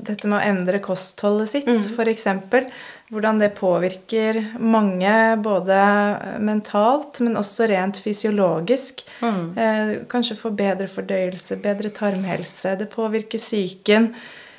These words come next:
Speaker 1: Eh, så det man
Speaker 2: Absolutt.
Speaker 1: starter med, melder seg på da, et slags kurs,
Speaker 2: Mm.
Speaker 1: eh, og så blir det noe veldig mye mer.
Speaker 2: Ja,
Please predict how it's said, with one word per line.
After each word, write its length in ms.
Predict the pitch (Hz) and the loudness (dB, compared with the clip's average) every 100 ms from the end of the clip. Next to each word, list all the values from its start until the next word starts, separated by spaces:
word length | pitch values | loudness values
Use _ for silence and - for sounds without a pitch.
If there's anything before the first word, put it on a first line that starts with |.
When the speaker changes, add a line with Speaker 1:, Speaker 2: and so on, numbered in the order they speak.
| - - | -20 -4
Speaker 1:
Eh, 220 | 214 214 | 0 0
så 180 | 214 214 | 0 2
det 160 | 208 196 | 4 6
man 120 | 208 | 6
Speaker 2:
Absolutt. 60 | 214 | 4
Speaker 1:
starter 640 | - 254 196 170 - 175 | 4 6 6 4 -2 -2
med, 220 | 180 240 | 4 6
melder 300 | 240 220 185 | 6 4 2
seg 220 | 175 180 180 | -2 -2 2
på 160 | 294 | 4
da, 220 | 311 277 | 4 2
et 120 | 254 - | 0 -2
slags 340 | 226 208 - | -2 -2 -2
kurs, 480 | - 240 294 - - - | -2 -2 0 -2 -2 0
Speaker 2:
Mm. 120 | 226 | 2
Speaker 1:
eh, 300 | 226 226 226 | 4 4 2
og 80 | - | 0
så 140 | 202 208 | 0 -2
blir 420 | 202 202 165 165 | -2 -4 -2 4
det 180 | 190 - - - - - - - 202 | 4 4 -4 -18 -20 -20 -20 -8 0
noe 260 | 202 190 | 2 4
veldig 320 | 190 185 175 | 4 2 0
mye 200 | 175 170 170 | -4 -2 0
mer. 200 | 170 214 - | 0 0 -2
Speaker 2:
Ja, 180 | 196 | -4